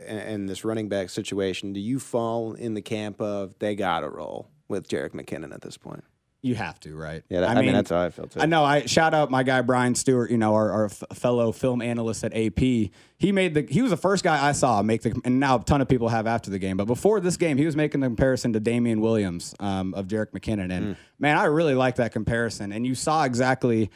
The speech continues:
Speaker 2: how Damian Williams in that twenty eighteen playoffs,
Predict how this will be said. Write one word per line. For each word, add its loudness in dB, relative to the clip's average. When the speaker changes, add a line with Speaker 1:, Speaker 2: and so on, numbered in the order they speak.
Speaker 2:
how 2
Damian 2
Williams 2
in 0
that 0
twenty 0
eighteen -2
playoffs, 0